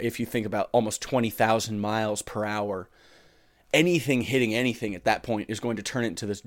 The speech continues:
dust cloud of shrapnel. And so what happens is when something hits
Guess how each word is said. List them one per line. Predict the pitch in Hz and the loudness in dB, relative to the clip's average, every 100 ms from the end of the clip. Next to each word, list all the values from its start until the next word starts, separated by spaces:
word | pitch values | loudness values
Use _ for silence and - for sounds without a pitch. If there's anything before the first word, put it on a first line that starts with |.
| 101 - | -4 4
dust | 117 - - | 4 4 -6
cloud | - 113 110 98 | 2 6 6 4
of | 95 | -4
shrapnel. | - - 110 - - 92 104 _ _ _ _ - - - - - | -4 2 2 2 -6 -14 -18 _ _ _ _ -20 -20 -20 -16 -10
And | 113 | -6
so | - 123 110 104 101 - _ _ _ _ _ _ _ _ _ _ | 0 2 2 2 -2 -10 _ _ _ _ _ _ _ _ _ _
what | 123 110 | -2 -2
happens | 151 185 202 131 113 | 0 -2 0 0 -2
is | 120 113 110 - - | -2 0 0 -4 -2
when | 127 117 | 0 0
something | 113 170 160 127 | 0 0 0 -2
hits | 98 - - 180 - | -4 -10 -4 -2 0